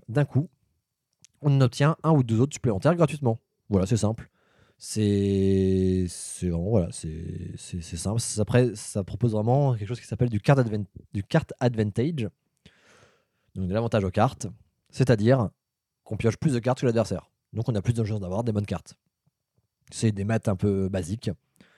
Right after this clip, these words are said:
Plus on pioche, plus on a de chances d'avoir de bonnes cartes. Voilà. Donc, euh, si je dépense plus, si je dépense autant pour gagner plus, c'est une bonne chose. Ensuite,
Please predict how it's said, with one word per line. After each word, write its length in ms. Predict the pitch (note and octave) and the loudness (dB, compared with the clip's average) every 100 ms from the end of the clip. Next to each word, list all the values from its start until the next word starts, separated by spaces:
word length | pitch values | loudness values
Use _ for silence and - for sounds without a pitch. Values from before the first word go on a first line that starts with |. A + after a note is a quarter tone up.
| _ _ _ - | _ _ _ -2
Plus 140 | C#3+ | 0
on 40 | A#2+ | 2
pioche, 280 | G#2+ C3+ | 4 4
plus 100 | - | 2
on 40 | A2 | -2
a 40 | |
de 60 | G2+ | 0
chances 100 | A#2 | 2
d'avoir 120 | G#2+ | 4
de 60 | G2+ | 4
bonnes 120 | F#2+ | 2
cartes. 260 | E2+ - - _ _ _ | -4 -10 -20 _ _ _
Voilà. 180 | F#2+ E2+ - _ _ _ - | -8 -8 -12 _ _ _ -12
Donc, 260 | E2+ - | -12 -8
euh, 320 | F2 D#2 D#2+ E2 _ _ _ _ - | -6 -4 -4 -6 _ _ _ _ -8
si 140 | - | 0
je 40 | C3+ | 4
dépense 340 | C3 B2 - | 4 4 0
plus, 540 | - C3+ B2+ - - _ _ _ _ _ _ _ _ _ _ | 4 4 4 -4 -18 _ _ _ _ _ _ _ _ _ _
si 60 | B2+ | 2
je 20 | |
dépense 240 | C3 C#3 - | 4 4 6
autant 200 | C#3+ D#3+ | 6 8
pour 120 | C3 | 6
gagner 180 | A#2 G#2 | 4 4
plus, 380 | D3 D#3 - - _ | 4 2 -2 -16 _
c'est 180 | - C3 | -4 0
une 40 | |
bonne 140 | B2 A#2+ | 2 2
chose. 240 | G#2+ E2+ - _ _ _ - | 0 -2 -8 _ _ _ 0
Ensuite, 500 | C3 A3+ - - | 2 2 0 -6